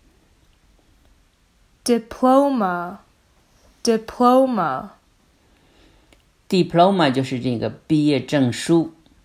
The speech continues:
Speaker 2: 那个证书。
Speaker 1: Salutatorian.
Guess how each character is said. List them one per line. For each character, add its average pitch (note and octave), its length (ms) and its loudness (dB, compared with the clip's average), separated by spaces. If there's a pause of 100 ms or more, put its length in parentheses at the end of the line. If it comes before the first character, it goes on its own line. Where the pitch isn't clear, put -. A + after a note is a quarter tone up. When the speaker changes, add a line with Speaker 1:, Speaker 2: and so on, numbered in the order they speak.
(280)
Speaker 2:
那 C3 120 -8
个 B2 100 -6
证 C3+ 320 -2
书。 D#3+ 420 -2 (1600)
Speaker 1:
Salutatorian. B3 2000 -2